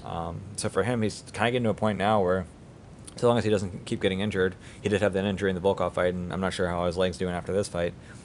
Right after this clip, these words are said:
Um, but as long as the injuries aren't racking up for him, he, he's starting to get to a point where he's building some momentum, and he might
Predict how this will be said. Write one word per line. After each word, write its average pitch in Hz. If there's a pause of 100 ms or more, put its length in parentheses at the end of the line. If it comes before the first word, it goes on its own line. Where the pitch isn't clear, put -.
(140)
Um, 82 (320)
but 104
as 98
long 120
as 110
the 104
injuries 107
aren't 90
racking 90
up 87
for 87
him, 87 (1040)
he, 98
he's 113
starting 120
to 113
get -
to 101
a -
point 107
where 98
he's 92
building 101
some 104
momentum, 98
and 87
he -
might 90